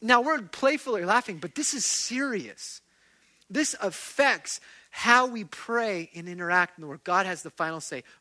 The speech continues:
ultimate authority over all things. He's defeated the enemy once and for all with Jesus on the cross. We'll talk about that next week.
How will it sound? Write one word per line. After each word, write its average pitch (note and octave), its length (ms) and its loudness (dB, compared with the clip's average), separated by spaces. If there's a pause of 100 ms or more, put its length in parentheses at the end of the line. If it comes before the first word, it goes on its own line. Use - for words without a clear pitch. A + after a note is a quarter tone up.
ultimate F3 380 -6
authority C3+ 460 -14 (500)
over D#3+ 220 -4
all D3+ 200 -4
things. - 460 -18 (500)
He's F3 220 -8
defeated F#3+ 380 -6
the D#3+ 100 -6
enemy E3+ 180 -8
once E3 220 -10
and E3 100 -14
for E3+ 80 -8
all D#3 80 -4
with C#3 100 -8
Jesus D#3 380 -12
on - 40 -20
the C#3 60 -20
cross. - 220 -10
We'll C#3 80 -18
talk D#3 200 -16
about E3 140 -12
that D3 120 -14
next - 200 -20
week. - 140 -20